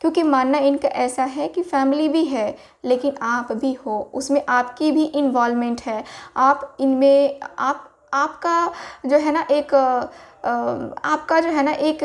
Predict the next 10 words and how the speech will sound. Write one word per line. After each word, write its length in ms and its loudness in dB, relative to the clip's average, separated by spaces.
बहुत 540 0
ज़्यादा, 580 4
अ, 320 -2
रोल 340 4
है 260 -4
इस 300 -6
रिलेशनशिप 720 -2
में, 240 -8
ठीक 180 -4
है? 160 2